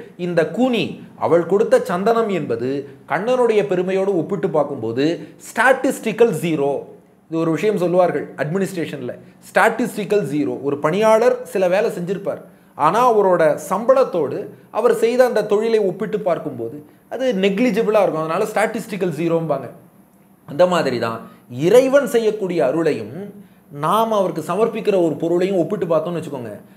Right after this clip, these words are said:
நாம இறைவனுக்கு சமர்ப்பிப்பதெல்லாம் statistical zero தான், அதெல்லாம் ஒண்ணுமே இல்லை. அவன் பெருமையோடு ஒப்பிடும்போது நாம சமர்ப்பிக்கிற மாலையும் சந்தனமும் எம்மாத்திரம்? ஆனால் இறைவன் தன்னில் தானே அனைத்தும் நிறைவு பெற்றவனாக, அவாப்த சமஸ்த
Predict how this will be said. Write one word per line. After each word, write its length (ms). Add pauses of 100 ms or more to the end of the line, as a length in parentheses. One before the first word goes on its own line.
(120)
நாம 360
இறைவனுக்கு 480
சமர்ப்பிப்பதெல்லாம் 800
statistical 720
zero 220
தான், 120
அதெல்லாம் 260
ஒண்ணுமே 320
இல்லை. 240 (280)
அவன் 280
பெருமையோடு 520
ஒப்பிடும்போது 600 (340)
நாம 340
சமர்ப்பிக்கிற 500
மாலையும் 440
சந்தனமும் 420
எம்மாத்திரம்? 500 (320)
ஆனால் 580 (280)
இறைவன் 540
தன்னில் 540
தானே 380
அனைத்தும் 640
நிறைவு 460
பெற்றவனாக, 640 (500)
அவாப்த 540
சமஸ்த 360